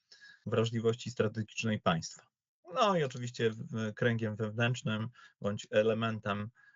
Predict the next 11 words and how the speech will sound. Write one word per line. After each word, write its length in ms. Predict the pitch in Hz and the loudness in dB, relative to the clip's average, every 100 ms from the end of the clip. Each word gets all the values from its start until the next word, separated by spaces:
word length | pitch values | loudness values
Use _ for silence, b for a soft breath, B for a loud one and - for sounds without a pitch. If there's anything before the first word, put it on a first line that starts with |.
| b | b
e, 560 | 101 101 101 104 101 98 | 0 2 0 -2 -2 -4
centralnym 800 | - 113 110 113 110 107 107 104 98 | -2 -2 0 0 0 0 0 -2 -4
są 540 | - 104 104 104 113 107 _ - - | 0 2 2 0 -4 -6 _ -20 -2
ten 180 | 110 107 | 0 2
element 400 | 107 107 104 98 | 0 0 -2 2
decyzyjny, 720 | 117 - 113 120 120 107 95 | 2 2 0 2 2 0 -4
tak? 380 | - 110 120 - B B B B B _ | -4 -2 -2 -4 B B B B B _
Czyli 680 | - 107 104 107 104 104 - | 0 0 2 2 2 0 -2
rząd 540 | - 101 101 104 101 - | -2 -4 2 2 0 0
i 100 | 107 | 0
administracja. 920 | 101 107 107 - - 87 - - - | 0 -2 -4 -4 2 2 0 -8 -12